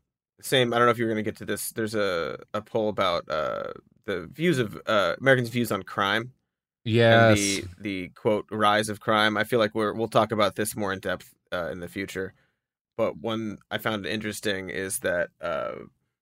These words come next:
Speaker 1: Americans seeing crime as a very serious problem in America, uh, is at an all-time, uh, so, like, a twenty-year high.
Speaker 2: Mm-hmm.
Speaker 1: Um, that's not to say that crime is at a twenty-year high.
Speaker 2: It's
Speaker 1: just
Speaker 2: sure
Speaker 1: the,
Speaker 2: not.
Speaker 1: it's sure not.
Speaker 2: <laughs>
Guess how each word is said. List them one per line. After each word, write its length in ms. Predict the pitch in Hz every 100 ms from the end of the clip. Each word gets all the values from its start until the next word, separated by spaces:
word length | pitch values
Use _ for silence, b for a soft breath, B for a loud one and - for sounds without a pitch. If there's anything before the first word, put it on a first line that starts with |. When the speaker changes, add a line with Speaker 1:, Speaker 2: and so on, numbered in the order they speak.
| _ -
Speaker 1:
Americans 380 | 135 151 139 -
seeing 400 | 143 139 131 117
crime 720 | - 113 113 110 104 101 104 _ _ 110
as 160 | 110
a 100 | 110
very 440 | 98 120 113 110 107
serious 560 | - - 117 110 104
problem 640 | - 113 101 110 110 117 -
in 100 | 117
America, 640 | 117 120 123 127 143 131 - _ _ _
uh, 160 | 110 110
is 100 | 117
at 80 | 117
an 80 | 117
all-time, 640 | 113 107 107 98 92 82 - -
uh, 300 | 82 69 - - _ 95
so, 160 | 110 123
like, 200 | 120 107
a 160 | 113 110
twenty-year 460 | - 151 135 120 107
high. 300 | 90 55 - _ _ _ -
Speaker 2:
Mm-hmm. 180 | 113 107
Speaker 1:
Um, 360 | 104 95 95
that's 180 | 107 135
not 100 | 165
to 60 | 131
say 220 | 127 131
that 200 | 120 -
crime 600 | - 143 170 156 113 98 - _ _ _
is 120 | - 120
at 80 |
a 80 | 107
twenty-year 440 | - 123 110 104 101
high. 300 | 98 90 87
Speaker 2:
It's 140 | 151
Speaker 1:
just 100 | -
Speaker 2:
sure 140 | 175 165
Speaker 1:
the, 60 | 165
Speaker 2:
not. 260 | 170 120 -
Speaker 1:
it's 280 | 71 110
sure 300 | - 170 165
not. 340 | 151 143 120
Speaker 2:
<laughs> 60 | 107